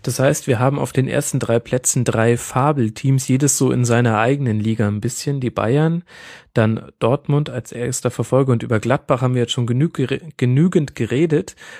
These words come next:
Und dann schaue ich auf Platz vier und da steht, man reibt sich verwundert die Augen, Hertha B S C. Und die haben am Wochenende gespielt gegen Leverkusen zu Hause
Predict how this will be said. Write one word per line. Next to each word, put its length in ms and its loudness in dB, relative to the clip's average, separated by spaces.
Und 140 0
dann 300 2
schaue 340 2
ich 160 -2
auf 140 -6
Platz 300 -2
vier 360 0
und 160 -2
da 80 4
steht, 400 0
man 480 -2
reibt 360 0
sich 200 -8
verwundert 420 -2
die 100 -8
Augen, 260 -2
Hertha 320 0
B 120 -2
S 140 -8
C. 260 -6
Und 200 0
die 200 4
haben 300 2
am 140 -2
Wochenende 420 -2
gespielt 440 -4
gegen 180 2
Leverkusen 640 0
zu 220 0
Hause 480 0